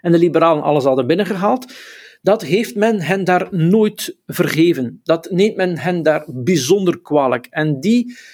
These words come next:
frustratie, en daar komt nog eens een persoonlijke, persoonlijke, ehm, spanning tussen een Boucher en een Magnet, maar ook tussen een Boucher en een Rousseau, hè.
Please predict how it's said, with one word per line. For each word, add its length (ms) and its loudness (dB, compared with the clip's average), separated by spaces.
frustratie, 760 -2
en 60 0
daar 100 0
komt 120 0
nog 100 0
eens 80 -2
een 120 0
persoonlijke, 1160 0
persoonlijke, 520 -2
ehm, 440 0
spanning 500 -2
tussen 420 -6
een 220 -2
Boucher 400 -2
en 120 -2
een 140 -2
Magnet, 360 0
maar 120 -6
ook 200 0
tussen 260 -8
een 80 -2
Boucher 320 -4
en 80 -2
een 60 -2
Rousseau, 420 0
hè. 60 -2